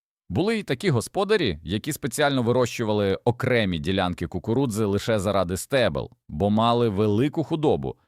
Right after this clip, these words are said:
знали, що це вигідніше, ніж купувати солому. Особливо цікаво згадати, як наші предки використовували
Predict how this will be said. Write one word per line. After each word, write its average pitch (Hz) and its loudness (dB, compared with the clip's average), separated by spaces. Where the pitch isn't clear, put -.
знали, 151 0
що 107 0
це 104 0
вигідніше, 82 0
ніж 117 -2
купувати 98 -2
солому. 71 -2
Особливо 165 2
цікаво 151 0
згадати, 113 2
як 98 0
наші 110 0
предки 160 -2
використовували 110 2